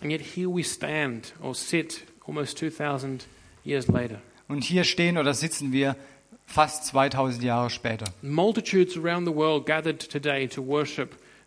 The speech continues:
Speaker 1: Jesus Christ.
Speaker 2: Viele kommen heute auf der ganzen Welt zusammen, um Jesus Christus anzubeten.
Speaker 1: Throughout all centuries, since Jesus' time to our own day, thousands upon millions of people have been saved, have been reached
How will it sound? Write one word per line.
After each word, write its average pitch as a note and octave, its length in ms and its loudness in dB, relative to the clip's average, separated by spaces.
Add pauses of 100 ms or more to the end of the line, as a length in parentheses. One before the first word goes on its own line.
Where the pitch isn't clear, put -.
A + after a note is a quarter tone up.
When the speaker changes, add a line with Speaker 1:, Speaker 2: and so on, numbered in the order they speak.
Speaker 1:
Jesus C#3 420 -2
Christ. - 480 -10
Speaker 2:
Viele F#3+ 680 2 (100)
kommen D3+ 320 0
heute D3+ 460 4
auf - 120 -2
der C#3+ 120 0
ganzen C#3+ 340 4
Welt C#3 160 2
zusammen, B2+ 400 0 (340)
um C3+ 160 -2
Jesus C#3+ 380 -2
Christus - 420 -8
anzubeten. A#2 500 -4
Speaker 1:
Throughout F3 320 2
all F#3+ 180 0
centuries, F#3 960 -2 (140)
since - 340 -8
Jesus' F#3 420 -2
time D#3+ 340 0
to D#3+ 100 -4
our C#3+ 180 0
own E3+ 300 -4
day, B2+ 340 -2 (680)
thousands F3 560 2
upon D#3 380 -2
millions F#3+ 380 0
of - 160 -20
people D#3 380 -12
have C3 160 -16
been C3+ 260 -10 (340)
saved, D3 560 -8
have B2 80 -12
been B2+ 280 -10
reached - 520 -8